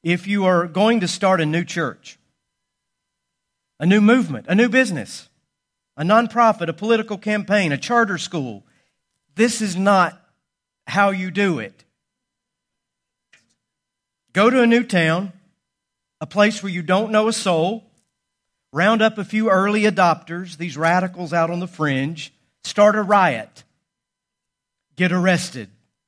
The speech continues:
get beat up, get incarcerated, and then wait for some natural disaster that seems to destroy the entire town,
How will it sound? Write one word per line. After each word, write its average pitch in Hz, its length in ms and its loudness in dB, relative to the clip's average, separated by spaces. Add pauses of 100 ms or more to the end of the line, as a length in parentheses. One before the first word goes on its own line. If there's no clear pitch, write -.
(640)
get 175 200 -4
beat 185 220 2
up, 185 340 0 (920)
get 175 100 0
incarcerated, 139 920 -2 (640)
and 202 140 0
then 262 180 4
wait 277 280 4
for 226 160 -10
some 208 260 -4
natural 233 400 0
disaster 190 680 0
that 170 140 -12
seems 196 300 -2
to 175 80 -10
destroy 180 500 0
the 151 120 -2
entire 170 360 0
town, 135 460 -6